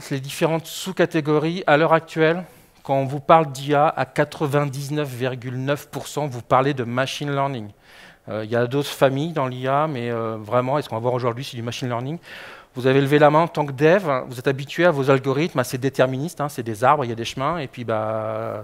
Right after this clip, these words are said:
tant que ça suit les chemins, votre algo répond, et puis bah, si c'est un cas qui n'est pas prévu, votre algo ne répond pas.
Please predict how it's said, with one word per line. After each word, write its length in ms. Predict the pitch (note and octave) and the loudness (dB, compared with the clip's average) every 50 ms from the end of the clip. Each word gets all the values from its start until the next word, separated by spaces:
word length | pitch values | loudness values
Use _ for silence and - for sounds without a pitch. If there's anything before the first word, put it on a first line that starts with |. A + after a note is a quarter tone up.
| - _ | -10 _
tant 140 | - B2 | -8 -8
que 380 | A#2 - - B2+ B2 A#2 A#2+ A#2 - - - - - _ | -6 -6 -4 -2 -2 -2 -2 -4 -8 -18 -20 -20 -20 _
ça 140 | _ - B2+ | _ -4 -4
suit 200 | A#2+ - - - | -2 -2 -6 -2
les 140 | C#3 C3+ C3 | -2 -2 -2
chemins, 340 | - - - C#3 C#3 D3 D#3 | -2 -4 -2 0 2 2 2
votre 260 | C3+ B2+ A#2 - - | 0 -2 -6 0 2
algo 240 | A#2 A#2 A2+ B2 B2+ | 2 2 2 -2 0
répond, 380 | A#2 B2 A#2 - - F3 A#3 | 0 0 -4 -4 -4 -6 -4
et 80 | B3 C#3+ | -4 -6
puis 140 | - - B2+ | -6 -8 -4
bah, 140 | A2+ A#2 A2+ | -4 -4 -4
si 200 | - - - B2+ | -4 -10 -14 -4
c'est 140 | - - | 0 0
un 80 | A#2 A#2+ | 0 0
cas 160 | A#2+ - C#3 | 2 0 0
qui 100 | C#3 - | 0 -2
n'est 40 | B2 | -4
pas 120 | - B2 | -2 -2
prévu, 300 | A#2 - - B2 A#2+ C3 | -4 -4 -6 -8 -8 -8
votre 200 | D#3+ E3+ D3 - | -8 -10 -6 -4
algo 160 | - A#2+ A#2+ C#3 | -6 -4 -2 -4
ne 60 | C3+ | -4
répond 240 | C3 C3 - C3+ B2+ | -4 -6 -6 -8 -6
pas. 160 | - A2 | -6 -6